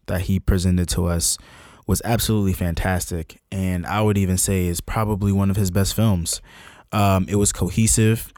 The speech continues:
It had a great beginning, middle, and end. Um, there was very good character development, and it highlighted a lot of important things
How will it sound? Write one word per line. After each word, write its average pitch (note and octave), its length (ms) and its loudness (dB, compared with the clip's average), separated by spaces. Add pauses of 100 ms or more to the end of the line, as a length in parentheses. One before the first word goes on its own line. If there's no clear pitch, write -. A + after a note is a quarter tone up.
(360)
It A2 60 -4
had G#2 160 0
a F#2+ 80 0
great G2 400 -2
beginning, G2+ 360 2
middle, G2 280 2
and F2+ 120 -2
end. G#2 440 0 (420)
Um, F2+ 560 -2
there F#2+ 140 0
was F#2 360 -2
very G2 420 -2
good G2 320 -2
character G2 420 -2
development, G2 720 0 (420)
and F#2 640 0 (140)
it G2+ 420 -2 (160)
highlighted G#2+ 640 0
a F2+ 120 -2
lot F#2+ 200 0
of F2+ 140 0
important F#2 600 -2
things F2+ 680 -2